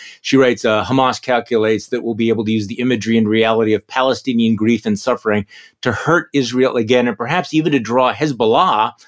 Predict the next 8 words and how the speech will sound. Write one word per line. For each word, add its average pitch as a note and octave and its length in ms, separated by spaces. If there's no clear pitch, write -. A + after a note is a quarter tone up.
another E3+ 480
Iranian A2+ 760
proxy, A2 680
to A#2+ 120
join A#2+ 340
the A2 80
conflict." C#3+ 720
Hezbollah B2+ 600